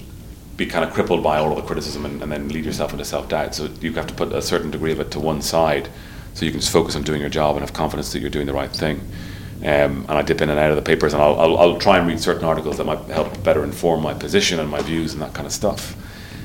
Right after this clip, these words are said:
Um, but you can't control the media, and you, so you, you really shouldn't try.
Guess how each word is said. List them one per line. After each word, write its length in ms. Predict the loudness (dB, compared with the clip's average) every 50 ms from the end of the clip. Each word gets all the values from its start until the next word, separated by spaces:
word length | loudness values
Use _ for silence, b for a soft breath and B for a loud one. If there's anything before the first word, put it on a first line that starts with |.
| B B
Um, 360 | 2 4 4 4 4 2 -2 -2
but 100 | -2 -2
you 80 | -2 0
can't 240 | 2 4 4 4 4
control 340 | 2 -2 2 4 4 6 4
the 60 | 4
media, 340 | 0 -2 -2 -4 -4 -6 -8 -10 B B B B B B B
and 140 | -6 -4 -2
you, 100 | -2 -2
so 140 | 2 4 4
you, 100 | 4 2 2 0
you 140 | 2 4 6
really 160 | 6 4 4
shouldn't 280 | 0 -2 -4 -4 -2 0
try. 320 | 2 2 2 2 0 -4